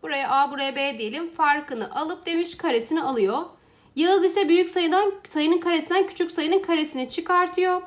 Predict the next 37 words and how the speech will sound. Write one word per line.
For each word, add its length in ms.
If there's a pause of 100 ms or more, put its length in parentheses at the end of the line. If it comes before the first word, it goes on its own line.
A 120
kare 180
eksi 200
B 100
kare 200
olsun. 400 (460)
Büyük 220
sayımız 320
A 220
gelsin. 380
Yani 140
A 260
B'den 380
büyük 200
aldık. 360 (420)
A 120
kare 160
eksi 260
B 120
kare 220
çıkartmış 600 (260)
ve 80
Yağız'ın 580
bulduğu 260
sonuç 340
Büşra'nın 560
bulduğu 260
sonucun 540
dört 260
katı. 220
O 20
zaman 220
burasını 320
dört 260
ile 80
çarpıp 480
eşitledim. 480